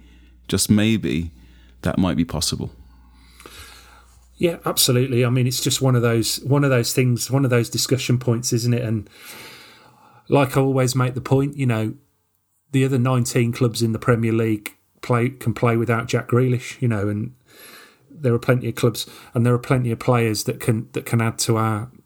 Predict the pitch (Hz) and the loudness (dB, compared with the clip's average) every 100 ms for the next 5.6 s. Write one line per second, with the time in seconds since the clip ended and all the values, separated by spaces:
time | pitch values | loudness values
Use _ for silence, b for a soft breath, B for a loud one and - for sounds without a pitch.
0 | - 120 - 117 107 - - 120 120 123 | -4 -4 -2 -2 0 -2 0 0 0 -2
1 | 117 104 98 117 - B B B 143 165 | -2 -2 -2 -4 -6 B B B -2 0
2 | 190 - 117 - 110 127 131 147 135 143 | 0 0 -2 0 0 0 0 0 0 -4
3 | 147 135 135 127 135 120 117 120 110 113 | -4 -2 -2 -2 0 -2 0 0 0 2
4 | 120 117 104 95 - 113 120 120 113 113 | 2 0 -2 -6 0 0 0 -2 0 0
5 | 107 101 113 120 98 101 | -2 -2 0 0 -2 -8